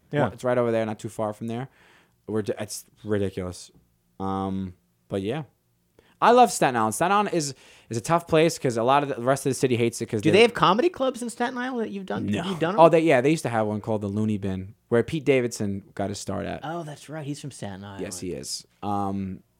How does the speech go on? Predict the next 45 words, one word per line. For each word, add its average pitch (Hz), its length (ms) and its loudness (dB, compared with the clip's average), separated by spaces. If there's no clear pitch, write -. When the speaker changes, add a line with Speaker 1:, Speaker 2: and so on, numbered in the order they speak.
Speaker 2:
and 104 560 -2
they're 151 100 4
not, 180 160 6
they're 190 80 2
not 180 180 4
really 180 120 6
big 143 160 4
fans 135 300 2
of 107 80 -6
him 110 140 0
because 104 280 -2
he's 104 160 -6
not, 101 320 -2
you 101 100 -4
know, 87 240 -4
uh, 80 340 -6
the 90 140 -12
typical, 92 640 -6
like, - 300 -20
they're 110 100 0
very 110 320 2
conservative 101 800 -2
in 101 80 -10
Staten 92 240 -8
Island. 95 340 -4
They're 95 120 -6
very, 101 240 2
Speaker 1:
Yeah. 247 360 4
Speaker 2:
um, 92 240 -6
Speaker 1:
But, 254 80 2
I 262 100 8
mean, 254 160 6
he 269 240 10
is 226 140 10
a 214 40 2
Staten 143 380 2
Island 147 300 0
kid, 175 340 4
you - 120 2
Speaker 2:
Oh, - 40 8
Speaker 1:
know? 101 100 4
Speaker 2:
totally. 117 380 6
Absolutely. 139 400 2
But, 120 180 2
like, 117 420 0